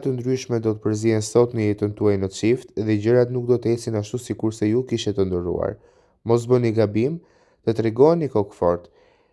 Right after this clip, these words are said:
Si shenjë zodiakale jeni të përfaqësuar me shenjën e kokfortësisë, por virtyti që ju karakterizon nuk duhet që të jetë i mbuluar në të gjitha aspektet e jetës, përfshirë këtu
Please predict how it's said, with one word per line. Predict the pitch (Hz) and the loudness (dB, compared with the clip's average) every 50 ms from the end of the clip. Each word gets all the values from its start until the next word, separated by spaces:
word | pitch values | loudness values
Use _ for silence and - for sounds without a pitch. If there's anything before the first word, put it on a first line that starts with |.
| _ _ _ | _ _ _
Si | - - 127 | -6 -2 -2
shenjë | 123 - - 175 170 151 | 0 2 2 2 2 2
zodiakale | 151 143 123 120 113 110 110 - 120 131 147 151 156 | 0 2 2 2 2 2 2 4 4 4 4 4 2
jeni | 151 139 131 123 | 0 0 0 -2
të | 123 - | -2 -2
përfaqësuar | 117 117 - 117 107 104 - - 135 131 123 113 | -4 -2 0 0 -2 0 0 0 2 2 2 0
me | 113 107 | -2 -4
shenjën | - - 117 117 113 110 | -4 -4 -4 -4 -2 -2
e | 107 101 | -2 -2
kokfortësisë, | - 107 104 - - 98 98 - - 120 131 147 156 - - _ | -2 -2 -2 -2 -2 -4 -4 -2 0 0 0 0 -2 -6 -6 _
por | - 113 107 101 | 2 4 4 4
virtyti | 101 101 101 98 - 147 151 151 143 127 | 4 2 0 0 -2 -6 -6 -4 -4 -6
që | 120 - 113 | -4 -2 -2
ju | 110 107 | -2 0
karakterizon | 110 123 120 123 120 - - 107 101 98 95 101 110 110 123 127 | 2 4 4 4 2 0 -2 -2 -2 -2 -2 -2 -2 -2 -2 -2
nuk | 120 110 110 | -4 -6 -4
duhet | 117 117 117 113 110 | 0 0 0 0 0
që | - 107 | -4 -8
të | 104 - 113 | -4 -2 -2
jetë | 110 107 - 107 | -2 0 -2 -4
i | |
mbuluar | 101 98 98 98 95 110 120 123 123 117 | -2 -2 -4 -2 0 2 2 2 2 0
në | 104 | -2
të | 95 107 107 | -4 -4 -6
gjitha | 117 123 123 113 101 | -6 -2 0 0 0
aspektet | 101 - - - 107 107 113 104 95 98 | -2 -2 -2 -4 -2 -2 -4 -4 -2 0
e | 95 | 0
jetës, | 92 90 87 - 87 92 - - - _ _ - - - _ _ _ _ | 2 0 0 -2 -4 -4 -4 -8 -14 _ _ -20 -20 -20 _ _ _ _
përfshirë | - 117 117 113 - - 117 113 104 98 - | 0 0 0 0 0 0 2 2 2 2 0
këtu | - - 127 | 0 2 2